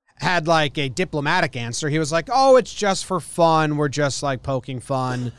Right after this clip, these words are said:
It's no, no, nothing, like, serious, blah, blah, blah."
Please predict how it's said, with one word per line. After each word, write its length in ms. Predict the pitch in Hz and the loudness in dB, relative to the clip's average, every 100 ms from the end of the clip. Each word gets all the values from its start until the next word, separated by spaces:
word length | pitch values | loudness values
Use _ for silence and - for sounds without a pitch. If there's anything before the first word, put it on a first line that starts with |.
| - _ | -18 _
It's 220 | 127 123 147 | -10 -6 -2
no, 300 | 143 139 139 | -2 -2 -4
no, 240 | 139 131 | -6 -4
nothing, 360 | 151 139 139 123 | -4 -4 -4 -8
like, 180 | 120 | -8
serious, 800 | - - 131 120 120 110 - - _ _ _ _ _ _ - | -8 -8 -6 -6 -8 -8 -8 -10 _ _ _ _ _ _ -8
blah, 160 | 123 120 | -4 -2
blah, 180 | 123 113 | -4 -6
blah." 460 | 110 101 98 95 | -6 -8 -8 -10